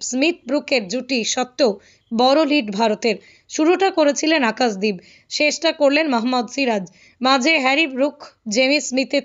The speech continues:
তিনশো তিন রানের জুটি। একসময় মনে হচ্ছিল ইংল্যান্ড হয়তো ভারতের রান টপকে যাবে, কিন্তু আকাশদীপের বল হ্যারি ব্রুকের উইকেট ভেঙে দিতেই ফের পাল্লা ঢলে পড়ল ভারতের দিকে। শেষ বেলায় জ্বলে উঠলেন সিরাজ। শেষ পর্যন্ত ইংল্যান্ডের ইনিংস থামল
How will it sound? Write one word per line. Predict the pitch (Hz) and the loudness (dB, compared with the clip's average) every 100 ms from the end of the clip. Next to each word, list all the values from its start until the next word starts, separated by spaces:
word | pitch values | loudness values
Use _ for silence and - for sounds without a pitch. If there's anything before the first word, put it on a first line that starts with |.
| - | -2
তিনশো | 269 254 285 | -4 -4 -6
তিন | 277 262 | -4 -2
রানের | 240 233 214 | 0 0 -2
জুটি। | 190 214 226 - - - - | -4 -4 -6 -8 -16 -20 -6
একসময় | 269 269 - 370 359 | -4 -2 -4 -4 -2
মনে | 269 285 | -2 -2
হচ্ছিল | 302 339 320 247 214 - - - | -2 -2 0 0 0 -4 -20 -2
ইংল্যান্ড | 269 294 320 311 | 0 2 0 0
হয়তো | 285 294 294 | -2 -2 -2
ভারতের | 226 240 247 277 208 | -2 -2 -2 -2 0
রান | 254 262 | 0 0
টপকে | 262 247 240 | -4 -4 -4
যাবে, | 208 196 196 - _ _ - | -4 -4 -6 -10 _ _ 0
কিন্তু | 294 277 | 0 4
আকাশদীপের | 285 254 302 254 320 330 320 | 2 2 -2 -2 -4 -2 -2
বল | 240 254 220 | 2 2 2
হ্যারি | 208 254 254 | 0 0 0
ব্রুকের | 254 262 311 | -4 -2 -2
উইকেট | 226 254 214 294 269 | 0 -2 -2 -4 -2
ভেঙে | 220 233 262 | -6 -4 -4
দিতেই | 262 269 277 208 - - _ - | -4 -4 -2 -2 -6 -20 _ -2
ফের | 311 302 | 0 0
পাল্লা | 277 262 269 285 | 0 0 2 0
ঢলে | 220 254 247 | 0 -2 -2
পড়ল | 254 240 226 | -2 -2 -2
ভারতের | 214 254 254 208 | 0 0 0 -4
দিকে। | 185 - 214 - _ _ | -4 -2 -4 -4 _ _
শেষ | - 285 294 247 | -4 0 0 2
বেলায় | 277 277 262 | 2 2 0
জ্বলে | 214 262 | 0 2
উঠলেন | 269 269 269 233 | 2 2 -2 -2
সিরাজ। | 214 262 247 247 214 _ _ - | -2 -2 2 2 0 _ _ -10
শেষ | - 311 302 | -2 -2 0
পর্যন্ত | 359 359 370 359 | 0 0 -2 2
ইংল্যান্ডের | 330 262 277 311 339 | 2 2 0 2 0
ইনিংস | 254 269 294 - | 2 0 -2 -4
থামল | 240 247 | -2 0